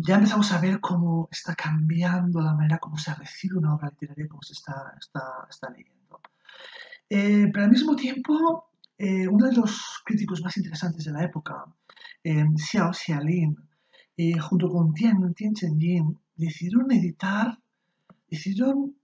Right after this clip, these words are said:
poner en valor esta obra, ¿no? Porque francamente era una obra que creo que se merecía otro tipo de lectura. Eh, y decidieron reuni-, reunir a finales del noventa y tres, que fue cuando apareció esa novela, una serie de artículos,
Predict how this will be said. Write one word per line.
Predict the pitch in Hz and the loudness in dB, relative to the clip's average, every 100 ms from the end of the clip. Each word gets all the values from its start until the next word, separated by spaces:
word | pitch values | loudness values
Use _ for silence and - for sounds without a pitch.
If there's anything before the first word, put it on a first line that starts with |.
| _ _ _ _ _ _ | _ _ _ _ _ _
poner | - 180 202 | -2 0 4
en | 240 165 | 4 4
valor | 151 160 190 190 | 2 0 0 -2
esta | 151 - 143 | -4 -6 -6
obra, | 127 127 - - | -8 -14 -18 -14
¿no? | 214 294 | -10 -8
Porque | 202 170 | -10 -14
francamente | - 208 226 214 214 | -10 -8 -4 -4 -2
era | 202 | -2
una | 180 | -2
obra | 208 180 | -4 -8
que | 151 | -14
creo | - 190 | -12 -10
que | |
se | - | -4
merecía | 165 156 196 | -4 -4 -6
otro | 180 165 | -6 -6
tipo | 170 170 | -8 -4
de | 156 | -4
lectura. | 147 - - 170 156 151 _ _ _ _ - - - - - _ | -4 -8 -8 -6 -6 -8 _ _ _ _ -20 -20 -20 -20 -20 _
Eh, | 180 180 185 185 185 185 185 185 190 185 _ _ - | -2 0 2 2 2 2 2 0 -2 -4 _ _ 0
y | 208 214 | 4 4
decidieron | 202 196 240 254 | 4 6 6 10
reuni-, | 240 208 - | 10 8 4
reunir | 214 226 240 | 6 8 8
a | - | 4
finales | 180 185 175 | 0 -2 0
del | 170 | 0
noventa | 156 151 151 | 2 0 -2
y | 151 | -2
tres, | 151 143 - - | -2 -4 -10 -14
que | _ | _
fue | - | -20
cuando | 151 - | -18 -18
apareció | - 151 - | -20 -20 -20
esa | - 151 | -18 -14
novela, | 143 151 160 190 | -8 -2 -2 0
una | 180 175 | -2 -4
serie | - 175 | -2 -4
de | |
artículos, | 160 - 202 151 151 - | -4 -4 -4 -4 -6 -14